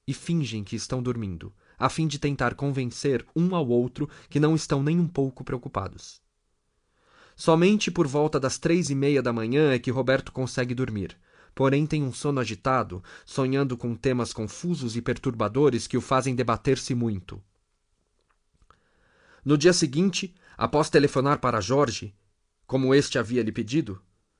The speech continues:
dirige-se para uma das dependências da casa onde está instalado o seu escritório. É ali que, quase todas as manhãs, ele trabalha ou redige artigos, a maioria tratando de temas os mais variados que coleciona em pastas. Talvez um dia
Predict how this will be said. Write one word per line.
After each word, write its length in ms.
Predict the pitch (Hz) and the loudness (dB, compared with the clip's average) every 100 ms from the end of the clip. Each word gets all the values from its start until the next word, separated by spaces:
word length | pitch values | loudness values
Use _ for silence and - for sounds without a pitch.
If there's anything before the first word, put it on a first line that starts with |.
| _ | _
dirige-se 600 | - 143 160 196 147 - | 2 4 6 4 2 -4
para 200 | 131 139 | 0 2
uma 140 | 139 139 | 4 2
das 160 | 131 | 2
dependências 640 | 135 123 127 127 151 131 110 | 0 0 0 2 2 2 0
da 100 | 110 | 0
casa 420 | 143 139 110 101 - - | 4 4 2 -4 -8 -2
onde 240 | 139 151 | 2 2
está 220 | 143 - 147 | 2 2 0
instalado 520 | 135 143 127 131 120 | 2 2 4 2 0
o 40 | |
seu 180 | 117 127 | 0 0
escritório. 600 | 120 - 107 101 87 95 _ _ _ _ _ _ _ _ | 2 -2 -2 -2 -4 -10 _ _ _ _ _ _ _ _
É 140 | - 143 | 4 6
ali 320 | 185 175 139 | 6 4 0
que, 160 | - 117 | -2 -2
quase 320 | - 175 170 | 2 2 0
todas 400 | - 196 180 147 | 0 0 2 -2
as 100 | 117 | -2
manhãs, 540 | 127 117 110 110 113 - - | -4 -4 -4 -4 -6 -14 0
ele 180 | 127 139 | 2 4
trabalha 540 | 160 131 139 151 131 | 4 4 6 6 6
ou 80 | 123 | 4
redige 480 | 127 151 135 170 139 | 4 2 2 2 2
artigos, 640 | 123 - 110 82 78 - - | 0 -2 -2 -4 -12 -14 -4
a 120 | 143 | 2
maioria 440 | 156 160 156 185 202 | 6 6 6 4 4
tratando 460 | 175 175 180 170 | 4 2 2 2
de 100 | 156 | -2
temas 480 | 156 175 185 185 165 | 0 4 4 4 0
os 140 | 156 | -2
mais 240 | 147 185 180 | 2 2 4
variados 640 | 180 175 131 104 92 - | 2 4 4 2 -4 -10
que 100 | - | -10
coleciona 460 | 113 127 120 135 135 | -2 0 0 -2 -2
em 60 | |
pastas. 640 | 139 101 92 - 90 - - _ _ _ _ _ _ _ _ _ _ _ _ | -2 -2 -4 -10 -12 -12 -16 _ _ _ _ _ _ _ _ _ _ _ _
Talvez 420 | 147 151 160 175 | 4 6 8 8
um 140 | 175 165 | 8 4
dia 400 | 127 135 131 | 4 4 2